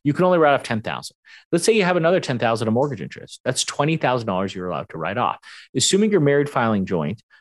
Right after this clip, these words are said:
they give you a standard deduction of twenty-six thousand roughly, depending on your age, it could be more or less.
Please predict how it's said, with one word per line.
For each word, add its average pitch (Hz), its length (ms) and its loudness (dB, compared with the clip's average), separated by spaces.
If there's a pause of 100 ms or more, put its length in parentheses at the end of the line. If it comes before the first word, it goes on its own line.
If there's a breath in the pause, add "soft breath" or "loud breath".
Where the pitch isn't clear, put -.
(180 soft breath)
they 139 160 2
give 165 220 2
you 185 100 6
a 131 60 4
standard 220 600 0
deduction 92 440 -2
of 104 80 -4
twenty-six 95 500 -4
thousand 85 380 -2
roughly, - 380 -10
depending 90 300 -6
on 85 80 -6
your 62 100 -8
age, 92 240 -6
it - 60 -20
could - 100 -20
be 82 60 -14
more 135 340 0
or 90 160 -6
less. - 300 -6